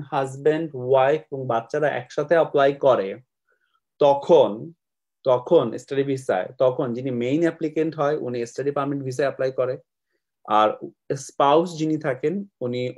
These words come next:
ওপেন ওয়ার্ক পারমিটে অ্যাপ্লাই করেন, বাচ্চারা থাকলে তারা ট্যুরিস্ট ভিসা অ্যাপ্লাই করে। So তিন ধরনের ভিসার অ্যাপ্লিকেশন একসাথে হয়। আচ্ছা, আইএলটিএস দেখতে পাচ্ছি সিক্স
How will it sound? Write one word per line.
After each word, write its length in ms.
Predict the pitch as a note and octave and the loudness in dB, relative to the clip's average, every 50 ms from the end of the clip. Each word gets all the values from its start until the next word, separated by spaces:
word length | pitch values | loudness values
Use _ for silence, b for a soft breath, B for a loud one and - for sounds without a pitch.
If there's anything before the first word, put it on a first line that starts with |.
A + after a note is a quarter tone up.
| C3 B2+ | 0 0
ওপেন 180 | B2+ D3 C#3+ C#3+ | 0 0 0 0
ওয়ার্ক 180 | C#3+ C#3 C3+ - | 0 0 0 -2
পারমিটে 280 | D3 C3+ C#3 C#3 C3+ D3+ C3+ | -4 -4 -4 -4 -2 -4 -4
অ্যাপ্লাই 240 | C3 - C3+ C3+ C3+ - | -2 -2 -4 -4 -2 -2
করেন, 180 | C3 B2+ C3+ D3+ E3 _ _ _ _ _ _ _ - A#2 A#2 B2+ | -4 -4 -4 -6 -8 _ _ _ _ _ _ _ -12 -4 2 2
বাচ্চারা 440 | C3+ C#3 - - - F3 E3+ F3+ F3 - | 2 2 0 0 2 4 4 4 2 0
থাকলে 180 | F3 E3 - F3 E3+ | -8 -8 -6 0 0
তারা 140 | D#3 D3+ D3 C#3+ | 2 2 0 0
ট্যুরিস্ট 280 | D3 C#3+ C3+ B2+ B2 A#2 A2+ | -2 -4 -4 -4 -6 -8 -8
ভিসা 160 | A2 - B2 G#2 | -4 -2 -2 -2
অ্যাপ্লাই 260 | G2 - - G#2 F#2+ - - | -2 -4 -10 -10 -10 -10 -10
করে। 120 | A2+ A2 A2 _ _ - | -12 -12 -14 _ _ -14
So 60 | - B2 B2+ - | -14 -12 -6 -2
তিন 120 | E3+ F3+ F#3 F3+ F3 | 0 0 2 2 2
ধরনের 280 | F3 F3 E3+ E3+ D#3 C#3 | 0 0 0 0 -2 -2
ভিসার 240 | C3+ C3 - D3+ C#3+ | -2 -2 0 0 0
অ্যাপ্লিকেশন 380 | C3 - C3+ A#2 B2 - - B2+ A2+ | 0 -2 -4 -6 -6 -8 -8 -10 -10
একসাথে 300 | A2+ - - G2 - G#2+ G2+ - | -10 -10 -14 -12 -12 -14 -14 -14
হয়। 160 | G#2+ G2+ - _ _ _ _ - G#2+ | -16 -18 -18 _ _ _ _ -14 -14
আচ্ছা, 200 | G#2 - - G2 G2+ - _ _ _ _ _ _ _ _ _ _ _ _ _ _ _ _ _ _ - C3+ C3+ | -14 -14 -16 -16 -16 -18 _ _ _ _ _ _ _ _ _ _ _ _ _ _ _ _ _ _ -2 2 2
আইএলটিএস 240 | D3+ F3 F#3 F3+ F#3 | 4 2 2 0 -4
দেখতে 160 | F3+ - G3 F3 | -4 -2 0 0
পাচ্ছি 240 | F3+ F3 F3 - F3+ - - - - - | 0 0 -2 -8 -14 -14 -16 -18 -14 -6
সিক্স 280 | - F#3 A3 A3 - | -4 -4 -4 -6 -8